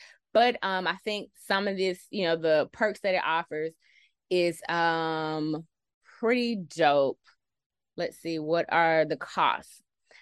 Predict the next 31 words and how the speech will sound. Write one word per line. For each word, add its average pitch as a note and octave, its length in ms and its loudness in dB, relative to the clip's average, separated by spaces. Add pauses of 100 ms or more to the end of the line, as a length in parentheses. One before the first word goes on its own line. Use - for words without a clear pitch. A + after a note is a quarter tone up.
(160)
So G#3 240 4
it F#3 140 4
is B3+ 240 4
a G3 120 2
non-refundable G3+ 1080 -4
annual G3+ 400 -4
fee G#3+ 300 -6
of E3+ 200 -4
ninety-nine F3 640 -2
dollars. D3+ 480 0
I - 60 -4
think G#3 220 -6
when G#3 100 -2
I F#3 80 -2
was E3+ 220 -6
learning F3 340 -2
about F#3 300 -4
this, F#3 240 -2
it F3+ 160 0
used F#3 460 -4
to A3 60 0
be A#3 380 0 (380)
twenty-nine G3+ 560 2
dollars, C#3 520 -4
right? D3 280 0 (120)
And E3 180 -2
that E3 140 2
was F3 240 0 (200)
some E3+ 160 -6
time A3 460 2
ago, C#3 440 -2